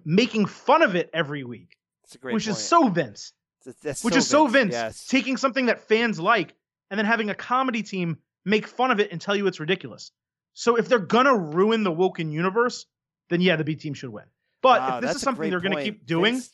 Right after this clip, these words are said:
Speaker 2: pissing all over it. Yeah, 'cause he didn't create it. So that's the way it works.
Speaker 1: Uh, maybe. But if it's something they're gonna keep doing, then I would like to see them retain, turn them, start something. There's plenty of other tag teams that they can fight with. The B team, if they win, they're just gonna drop them to A O P. It's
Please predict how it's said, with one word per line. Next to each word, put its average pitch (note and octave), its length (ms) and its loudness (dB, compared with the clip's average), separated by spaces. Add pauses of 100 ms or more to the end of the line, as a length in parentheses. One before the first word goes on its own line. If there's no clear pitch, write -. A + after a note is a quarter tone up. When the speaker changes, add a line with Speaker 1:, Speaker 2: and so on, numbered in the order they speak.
(120)
Speaker 2:
pissing C3+ 460 -14
all B2+ 380 -8
over G#2 280 -10
it. F#2+ 80 -16
Yeah, D3 240 -4
'cause - 160 -16
he F#3+ 140 -14
didn't A3 140 -14
create A3+ 260 -4
it. C3 220 -10
So A2+ 380 -12 (120)
that's C3 180 -16
the D3+ 60 -16
way C#3+ 60 -12
it D3+ 80 -16
works. E3 240 -18 (100)
Speaker 1:
Uh, - 100 -8
maybe. E3+ 340 -2 (100)
But G3+ 100 4
if G3 60 2
it's G3+ 100 -2
something A3+ 200 -2
they're G3 120 2
gonna F#3 160 -2
keep E3+ 160 -8
doing, C#3 320 -2
then C#3 140 -4
I C#3 100 2
would E3+ 100 2
like A3+ 240 0
to B3 100 -6
see C#4 160 -4
them G#3+ 200 0
retain, C#3 460 -6 (840)
turn F#3+ 340 2
them, E3 400 0 (220)
start E3+ 380 -2
something. F3 300 -2
There's D3+ 120 -6
plenty G3+ 240 -2
of F#3 60 -2
other F3 160 2
tag D#3 280 -2
teams D3+ 200 -8
that C#3+ 140 -12
they D#3 120 -2
can C#3+ 160 -8
fight F#3 240 0
with. D#3 200 -4 (340)
The F3+ 80 -2
B G#3 160 4
team, F#3 360 0
if C#3 120 -8
they F3 180 2
win, D3+ 200 0
they're C#3+ 100 -6
just D3 160 -6
gonna D3 120 -6
drop A#2+ 200 -2
them B2 120 -6
to A#2 140 -12
A A#2 60 -6
O G#2+ 80 -6
P. A2 120 -8
It's F#2 240 -14